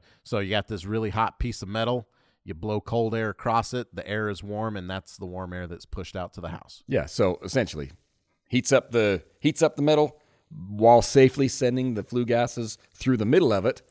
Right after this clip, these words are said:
Speaker 1: Right.
Speaker 2: up and out the roof, right, or
Speaker 1: Yep.
Speaker 2: the side of the house, however, and, uh, that's how it ends up heating up the air that gets blown across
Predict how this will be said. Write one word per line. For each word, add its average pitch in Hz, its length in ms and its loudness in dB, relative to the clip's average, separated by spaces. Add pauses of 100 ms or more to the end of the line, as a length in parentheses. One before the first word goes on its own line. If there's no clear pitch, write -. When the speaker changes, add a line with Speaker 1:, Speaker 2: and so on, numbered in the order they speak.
Speaker 1:
Right. 82 140 -4
Speaker 2:
up 113 180 2
and 107 100 2
out 104 140 0
the 104 100 -4
roof, 127 480 -2 (280)
right, - 260 -6 (160)
or 107 100 0
Speaker 1:
Yep. 101 40 0
Speaker 2:
the 95 60 -4
side 104 180 0
of 87 60 -2
the 90 60 -4
house, 92 140 -4
however, 90 320 -6 (400)
and, 98 420 2
uh, 90 300 4 (760)
that's 95 220 0
how 90 140 2
it - 100 -6
ends 80 160 -6
up 71 100 -8
heating 82 220 -8
up 76 120 -12
the 78 120 -8
air 78 100 -4
that 65 120 -10
gets - 160 -10
blown 80 440 -4 (240)
across - 720 -8